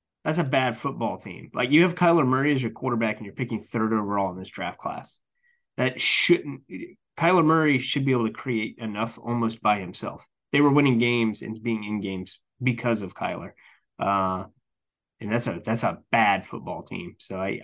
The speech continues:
I, them trading away their two best players, arguably, is concerning.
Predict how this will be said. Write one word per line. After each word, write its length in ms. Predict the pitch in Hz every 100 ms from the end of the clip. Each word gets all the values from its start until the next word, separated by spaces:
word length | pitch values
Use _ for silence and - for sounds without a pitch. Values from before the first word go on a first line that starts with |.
| -
I, 320 | 104 92 90 _ _ _ _ _ _ _ _ _
them 200 | 131 143
trading 320 | 139 143 139
away 440 | 117 104 110 113 117 _ _ _ _ -
their 120 | 113
two 300 | - - 117
best 380 | 113 104 113 -
players, 480 | 92 95 117 131
arguably, 760 | - 113 123 135 135 147 76 78
is 360 | 98 95 - -
concerning. 720 | - 92 - - 101 107 -